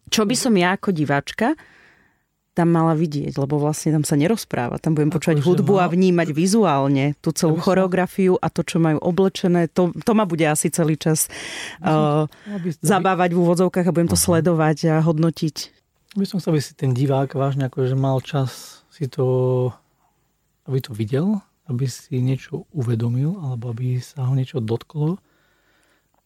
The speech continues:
Speaker 2: aj na tej duši, aj vi-, po vizuálnej stránke. A tak, a potom by si z toho niečo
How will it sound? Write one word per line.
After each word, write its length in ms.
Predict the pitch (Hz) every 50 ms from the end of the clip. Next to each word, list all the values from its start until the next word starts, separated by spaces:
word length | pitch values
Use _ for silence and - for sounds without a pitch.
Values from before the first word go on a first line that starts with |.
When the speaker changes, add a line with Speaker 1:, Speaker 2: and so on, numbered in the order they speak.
| _ _
Speaker 2:
aj 140 | _ 165 156
na 120 | 139 135 127
tej 140 | - 135
duši, 340 | 117 123 127 123 - 160 165 185 214
aj 220 | 262 226 165 143 135 131 127 117
vi-, 220 | 110 117 131 147
po 140 | - _ -
vizuálnej 420 | 113 131 127 120 139 131 135 143
stránke. 500 | 151 - - 165 165 165 160 - 196 220 233 - _ _ _ _ _ _ _ _
A 100 | _ 143
tak, 220 | 127 - 165 170
a 60 | 160 131
potom 180 | - 147 143
by 80 | 139 139
si 160 | 135 - -
z 120 | 139 - -
toho 140 | - 156 143
niečo 580 | 139 143 139 - - 147 135 139 135 135 127